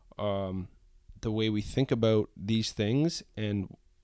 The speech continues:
and just our education around them and tools that we can use. So Christy has taken a lot of the same courses, and, and her, from her s-, side of the table, the expertise point is, like, how to,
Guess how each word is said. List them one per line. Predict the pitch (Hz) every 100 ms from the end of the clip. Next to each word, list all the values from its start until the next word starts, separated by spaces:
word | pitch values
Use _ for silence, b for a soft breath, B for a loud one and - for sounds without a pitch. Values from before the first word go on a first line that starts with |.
| -
and | 107
just | 107 113
our | 110
education | 110 - 117 - 107 -
around | 98 90 104
them | 127 135
and | 101
tools | - 117 113
that | 87
we | 76
can | - 92
use. | 107 107
So | - 107 - b b b b b b
Christy | - 185 -
has | 156
taken | 147 143 131
a |
lot | 117
of | 123
the |
same | 113 117
courses, | - 135 110 104
and, | - 117 - -
and | 113 104 - - - -
her, | - - -
from | - 113
her | 127 180 180 - b b b b - -
s-, | - - -
side | - - 101 104
of | 104
the | 98
table, | - 104 113
the | 107
expertise | 101 - 92 90
point | - 98 107
is, | -
like, | 180
how | - 117
to, | 147